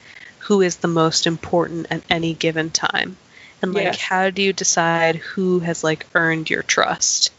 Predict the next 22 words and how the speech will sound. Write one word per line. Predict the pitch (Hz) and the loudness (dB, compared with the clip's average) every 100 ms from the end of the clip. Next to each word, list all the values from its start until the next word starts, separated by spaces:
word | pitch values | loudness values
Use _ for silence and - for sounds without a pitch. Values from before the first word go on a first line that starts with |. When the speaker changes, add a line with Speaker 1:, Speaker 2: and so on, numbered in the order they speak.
| - - - - - 190 | -20 -20 -16 -16 -8 0
Speaker 1:
And | 196 | 2
Speaker 2:
Mm-hmm. | 202 | 2
Speaker 1:
so | 208 190 180 175 170 - | 4 4 4 6 4 2
I | |
thought | 190 226 233 | 2 0 0
that | 190 | -2
that | - 165 - | 2 2 2
was | 185 - | -2 -4
really | 175 185 180 180 170 165 170 - - | 0 2 4 4 4 4 0 -4 -14
nuanced | 175 170 165 156 151 160 - - | -2 0 4 4 4 0 -2 -2
and | 151 - | -2 -2
interesting. | 175 170 175 - - - 185 190 - - - - - | -4 -2 2 4 4 0 -2 -8 -12 -14 -12 -12 -4
And | 220 226 | 2 4
I | 233 | 4
also | 262 - | 2 0
think | 269 262 220 | 0 0 2
you're | 208 | 2
right | 196 190 185 - | 4 4 2 0
that | 196 185 175 - - - _ _ _ _ - | 2 4 2 0 -8 -18 _ _ _ _ -8
she | - - 220 | 0 2 0
doesn't | 196 226 233 247 208 | 2 2 2 -4 -2
really | 202 202 196 190 185 180 180 185 | 0 2 2 2 2 2 2 0